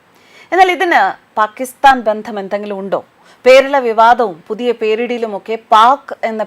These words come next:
പേരിലെ രഹസ്യം തിരയാൻ കാരണമായിരിക്കുകയാണ്. എന്നാൽ മൈസൂർ പാക്കിലെ പാക് പാകിസ്ഥാനല്ല, പാകം എന്നർത്ഥം വരുന്ന പാക് എന്ന സംസ്കൃത പദമാണ്. ആ കഥ പറയാം. ആയിരത്തി തൊള്ളായിരത്തി മുപ്പത്തിയഞ്ച് കാലഘട്ടം. മൈസൂരിലെ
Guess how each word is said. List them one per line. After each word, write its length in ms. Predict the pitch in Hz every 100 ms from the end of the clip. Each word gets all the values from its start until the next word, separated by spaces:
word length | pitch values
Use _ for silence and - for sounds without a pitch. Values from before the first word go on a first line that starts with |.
| 208
പേരിലെ 340 | 202 180 190 - 196
രഹസ്യം 380 | 220 233 226 202
തിരയാൻ 280 | 180 180 220 262
കാരണമായിരിക്കുകയാണ്. 800 | 208 196 170 156 - - 170 139 - _ - - -
എന്നാൽ 180 | 330 349 277
മൈസൂർ 440 | 277 294 - 330 330 277
പാക്കിലെ 400 | 240 240 220 226 _ 214
പാക് 380 | 180 175 - - - 240
പാകിസ്ഥാനല്ല, 800 | 233 - 247 240 233 214 180 175 233 - - _ - 202
പാകം 460 | 202 196 196 277 311 220
എന്നർത്ഥം 360 | 202 - - 196
വരുന്ന 220 | 185 180 165 _ _ 214
പാക് 340 | 233 254 - _ 208
എന്ന 120 | 190 165 _ -
സംസ്കൃത 480 | 202 190 - 185 156 -
പദമാണ്. 360 | 294 165 139 - _ _ _ _ _ _ -
ആ 20 | 311
കഥ 160 | 269 269
പറയാം. 300 | 143 123 240 311 -
ആയിരത്തി 260 | 262 285 285
തൊള്ളായിരത്തി 320 | 277 254 254
മുപ്പത്തിയഞ്ച് 440 | 240 233 226 190 190
കാലഘട്ടം. 420 | 190 147 - - _ -
മൈസൂരിലെ 440 | 202 202 240 240